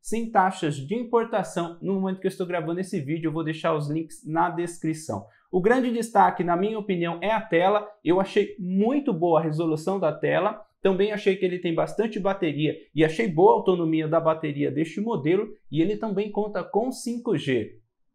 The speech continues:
Comenta aí o que você achou desse smartphone. Não tive nenhum problema. Depois de dois meses de uso, eu achei um pouco simples a câmera. Ele não conta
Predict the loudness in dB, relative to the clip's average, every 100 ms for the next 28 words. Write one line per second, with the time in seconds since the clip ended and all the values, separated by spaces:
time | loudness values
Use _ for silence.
0 | _ _ -2 0 0 2 6 6 4 0
1 | -2 -2 -2 -2 0 2 2 0 0 0
2 | -2 -6 -6 -4 -4 -4 -10 -4 0 0
3 | 0 -2 0 -2 -2 2 2 4 4 2
4 | -2 2 2 4 2 2 0 -6 -14 -8
5 | -2 6 6 6 -2 -2 -2 -4 -6 -4
6 | -2 -2 -2 -6 -10 -16 -20 _ 2 2
7 | 2 -2 -2 -4 -6 -4 -2 0 0 0
8 | 4 6 6 0 -8 -4 0 2 2 0
9 | -2 -2 -2 -2 -6